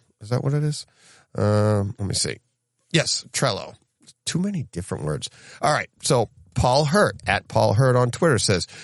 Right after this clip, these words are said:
"A few months ago, I did a podcast for at Brightside H T about the process of mixing movies for home viewing in the varying quality of Blu-ray and streamed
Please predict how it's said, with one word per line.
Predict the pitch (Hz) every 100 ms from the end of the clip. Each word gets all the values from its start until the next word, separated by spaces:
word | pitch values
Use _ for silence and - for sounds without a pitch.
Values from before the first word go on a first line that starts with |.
| - -
"A | 131
few | - 220
months | 208 160 185 -
ago, | 90 85 87 95
I | 110
did | 113 139
a |
podcast | 113 127 135 131 98 101
for | - 92 -
at | 101 98
Brightside | 98 92 - 95 98
H | 104 -
T | 90 82 87 -
about | 98 95
the | 95
process | - 123 135 127 101 95
of | 82
mixing | 98 135 - 139
movies | 120 131 95 90
for | - 82
home | 76 127 139
viewing | 110 120 107 82 82
in | - 101
the | 90
varying | 80 92 117 139 143 135
quality | - 104 101 98 92
of | 85 85
Blu-ray | 120 160 151 120 107 98
and | 95 98 87
streamed | - - 110 117 117